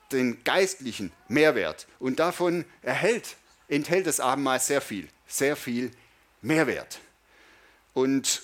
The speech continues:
auch wenn wir die Kalorien reduziert haben, der Wert ist dadurch nicht weniger genommen, vielleicht sogar mehr. Ja, jetzt möchte ich euch noch eine Frage stelle, weil, stellen, weil ich annehme,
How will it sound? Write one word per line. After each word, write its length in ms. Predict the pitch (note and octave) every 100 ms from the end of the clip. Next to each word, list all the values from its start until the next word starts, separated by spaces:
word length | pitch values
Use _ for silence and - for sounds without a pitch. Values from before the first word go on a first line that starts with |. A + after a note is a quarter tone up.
| -
auch 260 | G#2+ A#2+ A#2+
wenn 160 | A2+
wir 140 | A2+ A2
die 240 | G#2 G2
Kalorien 480 | - A2+ A#2+ C#3 B2+
reduziert 520 | A2+ G#2+ - A#2+ -
haben, 340 | F#2 F2 F#2 E2+
der 120 | G#2
Wert 360 | C3+ B2 - -
ist 180 | - -
dadurch 280 | G#2 G#2 F#2+
nicht 260 | A2 -
weniger 320 | B2 F#3 A#2+ A2
genommen, 360 | G#2+ A#2+ C#3
vielleicht 300 | - G2 -
sogar 420 | A#2+ A2 G2 G#2 - - _ -
mehr. 280 | A2 F2 - - _ _ _ _ _ -
Ja, 280 | E3 D3 - -
jetzt 180 | - A#2+
möchte 220 | A3+ -
ich 140 | F#3 D#3
euch 260 | D#3 D3+ -
noch 180 | D3+ G#3
eine 100 | E3+
Frage 340 | - A2+ D#3+ E3
stelle, 320 | - F3 D3+
weil, 180 | C3+ C#3
stellen, 320 | - D#3 C#3+
weil 100 | C3+
ich 180 | C3 -
annehme, 540 | F#3+ F3 G#2 C#3 G#3+